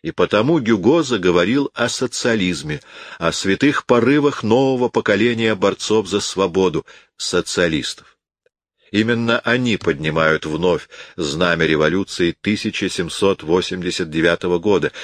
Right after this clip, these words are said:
и у этого знамени собираются герои романа,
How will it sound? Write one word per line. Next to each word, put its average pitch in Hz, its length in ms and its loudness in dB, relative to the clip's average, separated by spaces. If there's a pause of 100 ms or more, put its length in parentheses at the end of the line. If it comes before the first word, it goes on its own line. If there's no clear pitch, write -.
(140)
и 98 160 -2
у 90 120 4
этого 82 340 2
знамени 135 600 0 (320)
собираются 95 840 0
герои 82 380 2
романа, 104 680 0